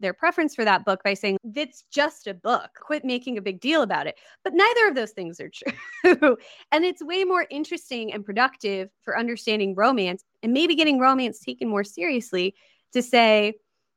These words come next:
two things are true. This is a problem and it's okay that I <laughs> like it.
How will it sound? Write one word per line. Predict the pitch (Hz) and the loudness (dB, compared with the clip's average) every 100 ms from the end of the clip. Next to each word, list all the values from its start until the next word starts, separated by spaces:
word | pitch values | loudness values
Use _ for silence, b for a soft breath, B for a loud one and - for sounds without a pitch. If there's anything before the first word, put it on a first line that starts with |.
| _ - | _ 2
two | 359 | 4
things | 392 349 294 | 6 4 4
are | 294 | -2
true. | - 381 254 - - _ _ _ - | 2 2 2 0 -8 _ _ _ -6
This | 214 254 320 | 0 2 2
is | 320 | -2
a | - | -2
problem | - 180 180 190 247 330 _ _ _ _ | 2 2 2 -2 -2 -4 _ _ _ _
and | 240 240 | 0 2
it's | 233 | 2
okay | 269 269 208 190 | -2 0 -4 0
that | 214 | 2
I | 254 | 2
<laughs> | 269 | 4
like | 320 - - - | 2 0 -6 -6
it. | 240 | -6